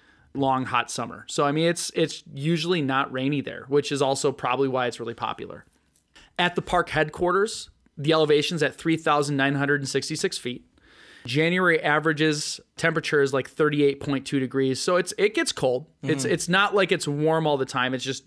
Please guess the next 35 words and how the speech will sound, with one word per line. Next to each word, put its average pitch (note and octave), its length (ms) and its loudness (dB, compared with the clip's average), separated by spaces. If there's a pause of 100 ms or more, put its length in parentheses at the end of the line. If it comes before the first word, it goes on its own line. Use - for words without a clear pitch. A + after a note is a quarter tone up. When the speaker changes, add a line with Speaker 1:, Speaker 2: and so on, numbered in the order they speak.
Speaker 1:
usually C3+ 340 -2
dry. B2 460 -4 (160)
Speaker 2:
Yeah. F#2+ 220 -6 (140)
Speaker 1:
Uh, C#3+ 200 2
July D#3+ 540 4
te-, F3 160 -2
average D#3+ 380 0
temperature, E3 360 0
seventy-three. D3+ 760 0 (300)
Doesn't D3 220 2
get D#3 120 -2
too E3 200 -2
hot. C#3 340 0
Through E3 160 -4
the D#3 80 0
summer, E3+ 440 2
the D3+ 120 2
nights D3+ 340 2
are C#3 120 2
much C#3+ 340 0
cooler D#3 320 4
than C#3 140 0
the C3+ 80 0
hot C3+ 260 0
days. C3 420 0 (600)
Average D#3+ 340 4
of D3 160 2
thirty-nine D3+ 440 2
point C#3 280 -2
five C#3 560 0
days C#3+ 340 4
with C#3 180 -4
highs C3 280 0
of A2+ 100 -10
ninety. A2+ 460 -6